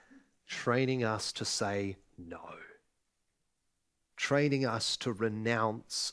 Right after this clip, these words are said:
ungodliness and worldly passions, and to live self-controlled, upright, and godly lives in the present age." May God be pleased to grant us to do so,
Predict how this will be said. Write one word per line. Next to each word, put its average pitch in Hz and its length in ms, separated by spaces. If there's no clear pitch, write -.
ungodliness 95 1120
and 95 200
worldly 120 440
passions, - 800
and 120 180
to 120 100
live 110 260
self-controlled, 104 1300
upright, 87 720
and 110 380
godly 127 520
lives 110 560
in 110 120
the 107 80
present 98 460
age." - 460
May 110 140
God 117 680
be 107 120
pleased 98 1120
to 120 120
grant 123 500
us 131 280
to 110 120
do 110 220
so, - 280